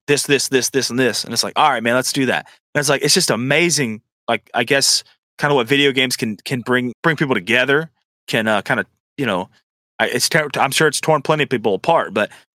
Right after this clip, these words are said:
for the most part, it just kinda, like, it really builds that solid foundation, or at least something that you always have in common. And that's something that, like,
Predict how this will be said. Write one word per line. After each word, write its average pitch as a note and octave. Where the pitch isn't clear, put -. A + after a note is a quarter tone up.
for C#3+
the C#3
most E3+
part, B2+
it A#2
just C#3
kinda, B2+
like, A2
it A#2
really D#3+
builds C3
that A2
solid A#2+
foundation, A2+
or D3
at E3
least F3
something D#3
that A#2
you -
always C3+
have B2
in B2
common. A#2+
And B2
that's C#3
something D3
that, A#2
like, A#2